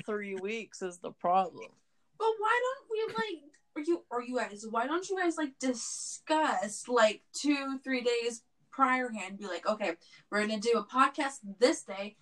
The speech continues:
Speaker 2: so let's come up with ideas of what we should talk about. Let's make a list of ideas that we
Speaker 1: I mean,
Speaker 2: would
Speaker 1: we,
Speaker 2: like
Speaker 1: we
Speaker 2: to
Speaker 1: were
Speaker 2: talk
Speaker 1: on track before I became homeless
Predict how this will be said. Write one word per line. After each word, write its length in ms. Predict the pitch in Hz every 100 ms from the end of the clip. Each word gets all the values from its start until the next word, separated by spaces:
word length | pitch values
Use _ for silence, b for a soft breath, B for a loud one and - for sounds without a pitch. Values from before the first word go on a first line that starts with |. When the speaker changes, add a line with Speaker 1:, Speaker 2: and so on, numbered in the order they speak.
| _ _
Speaker 2:
so 380 | - - 302 254 226
let's 180 | 233
come 160 | 233 254 262
up 80 |
with 100 | -
ideas 540 | 208 214 202 226 214 214
of 160 | 202 180
what 520 | 170 170 180 220 -
we 100 | 202
should 240 | 202 226 185
talk 260 | 208 190 170
about. 200 | 165 160
Let's 200 | 175 214
make 220 | 202 202
a 80 | 185
list 320 | 185 220 247
of 120 | 202 196
ideas 480 | 202 202 214 208
that 140 | 202 -
we 60 | -
Speaker 1:
I 60 |
mean, 160 | 359 381
Speaker 2:
would 60 | 359
Speaker 1:
we, 60 |
Speaker 2:
like 120 | 285 208
Speaker 1:
we 100 | 330
Speaker 2:
to 40 |
Speaker 1:
were 140 | 440 440
Speaker 2:
talk 100 | 294
Speaker 1:
on 80 |
track 400 | 233 - 214 214
before 720 | - 190 - 208 202 185 180 170 _ _ -
I 160 | 185 180
became 360 | 185 - 170
homeless 560 | 170 175 170 160 160